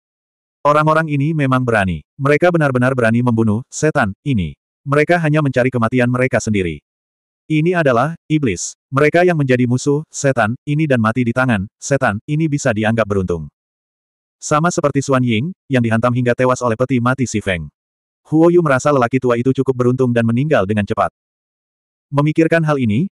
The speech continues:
Huo Yu memandang Saintes Guyan dengan simpati. Huo Yu pernah mendengar,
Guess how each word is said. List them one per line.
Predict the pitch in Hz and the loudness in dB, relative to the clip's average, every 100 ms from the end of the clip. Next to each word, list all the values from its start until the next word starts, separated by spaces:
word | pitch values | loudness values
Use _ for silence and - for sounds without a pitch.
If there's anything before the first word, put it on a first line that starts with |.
| _ | _
Huo | 143 156 170 | 0 4 4
Yu | 165 | 2
memandang | 131 113 113 | 2 2 0
Saintes | 117 127 135 120 | 0 -2 -2 -4
Guyan | 123 131 131 110 | -2 0 2 0
dengan | 123 120 | 0 0
simpati. | 104 107 95 90 76 _ _ _ _ _ _ | -2 -2 -2 -4 -10 _ _ _ _ _ _
Huo | 151 156 | 2 4
Yu | 170 165 | 4 2
pernah | 139 131 | 0 0
mendengar, | 127 110 107 165 | 0 2 0 -2